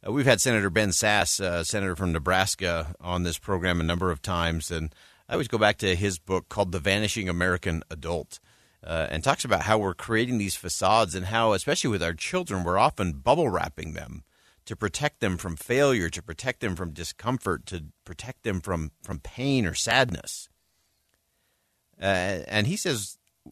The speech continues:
we actually need to do the opposite. Uh, Senator Sasse described what they do at his house. He said, "At our house, we celebrate scar tissue."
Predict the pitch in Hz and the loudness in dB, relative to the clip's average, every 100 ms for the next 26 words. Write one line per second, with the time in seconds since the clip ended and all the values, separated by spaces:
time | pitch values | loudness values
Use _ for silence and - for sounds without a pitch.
0 | - 113 160 - 131 135 120 127 123 131 | -2 2 4 4 0 0 2 2 4 2
1 | 208 - - - - _ _ _ _ _ | 2 -4 -4 -6 -10 _ _ _ _ _
2 | _ _ _ _ _ _ _ _ _ - | _ _ _ _ _ _ _ _ _ -4
3 | 95 147 143 - 151 139 - 131 - 131 | -2 2 4 4 6 6 4 -4 2 4
4 | 131 120 110 127 123 127 117 151 135 104 | 4 4 0 0 2 0 0 -2 4 4
5 | 85 123 113 123 113 113 135 135 131 120 | 4 2 0 0 4 6 6 4 2 2
6 | 123 120 147 156 151 139 139 - - 147 | -2 2 2 2 2 0 0 -2 0 2
7 | 165 147 117 - - | 2 0 -4 -4 -6